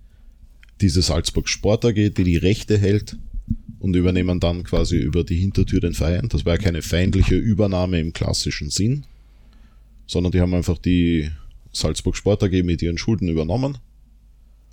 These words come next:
und waren dann Inhaber aller Transferrechte, aller Spielerrechte, aller Sponsorverträge und so weiter. Ähm, die hatten keine Ahnung von Fußball. Die haben bis dahin,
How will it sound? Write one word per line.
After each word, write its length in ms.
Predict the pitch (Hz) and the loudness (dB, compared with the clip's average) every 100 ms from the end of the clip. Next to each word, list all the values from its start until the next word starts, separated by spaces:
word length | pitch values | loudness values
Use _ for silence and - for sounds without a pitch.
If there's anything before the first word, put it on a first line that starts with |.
| - | -10
und 280 | - 80 80 | -4 0 2
waren 200 | 78 90 | 2 2
dann 260 | 87 90 87 | 0 0 -2
Inhaber 600 | 107 98 87 85 76 - | 0 2 2 2 -2 -2
aller 240 | 82 76 | -2 0
Transferrechte, 760 | 78 78 - 87 85 82 - - | -4 -6 -4 -2 0 -2 -4 -4
aller 140 | - | -4
Spielerrechte, 840 | 85 98 87 82 78 - - - 85 76 | -2 0 0 0 -2 -4 -6 -4 -6 -4
aller 180 | 76 73 | -4 -2
Sponsorverträge 840 | - 85 80 76 - 78 76 78 - - - - - - - - - | -4 -2 -2 -4 -4 -2 -2 -4 -10 -20 -20 -20 -20 -20 -20 -18 -12
und 180 | - 78 | -8 -4
so 100 | 65 | -4
weiter. 360 | 62 - - - - - - - - - - | -4 -4 -8 -8 -20 -20 -20 -20 -20 -20 -12
Ähm, 520 | - 92 90 92 92 - - - - - _ - 90 - | -2 2 2 2 -2 -4 -14 -20 -20 -20 _ -14 -14 0
die 100 | 104 | 4
hatten 200 | 104 110 | 4 2
keine 260 | 98 95 92 | 0 2 2
Ahnung 200 | 92 95 | 0 -2
von 160 | - | -2
Fußball. 440 | 85 82 - 71 62 - - | -4 -4 -4 -6 -6 -14 -6
Die 100 | 80 | -2
haben 240 | 82 85 80 | 0 -2 -2
bis 160 | 82 | -2
dahin, 720 | - 82 85 82 80 73 76 | 0 0 0 -2 -6 -8 -12